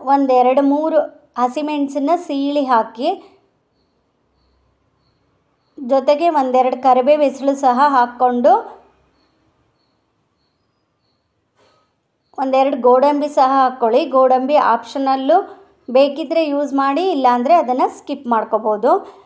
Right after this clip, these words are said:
ನಂತರ ಉದ್ದುದ್ದಕ್ಕೆ ಹೆಚ್ಚಿಟ್ಕೊಂಡಿರುವಂಥ ಈರುಳ್ಳಿ ಹಾಗೂ ಟೊಮೆಟೊ, ಹೆಸರೇ ಹೇಳಂತೆ ಇದು ಟೊಮೆಟೊ ರೈಸ್ ಆಗಿರೋದ್ರಿಂದ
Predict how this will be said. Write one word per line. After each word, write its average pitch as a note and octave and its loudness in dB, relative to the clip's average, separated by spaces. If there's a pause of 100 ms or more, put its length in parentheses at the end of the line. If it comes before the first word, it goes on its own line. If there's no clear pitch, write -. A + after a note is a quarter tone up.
(180)
ನಂತರ E4+ 0 (140)
ಉದ್ದುದ್ದಕ್ಕೆ C#4+ -4
ಹೆಚ್ಚಿಟ್ಕೊಂಡಿರುವಂಥ B3+ -4 (100)
ಈರುಳ್ಳಿ D4 -6
ಹಾಗೂ D4 -2
ಟೊಮೆಟೊ, A#3+ 0 (420)
ಹೆಸರೇ D4+ 2
ಹೇಳಂತೆ D4 2
ಇದು D4 -2
ಟೊಮೆಟೊ B3+ 0
ರೈಸ್ C4 -2
ಆಗಿರೋದ್ರಿಂದ B3+ -2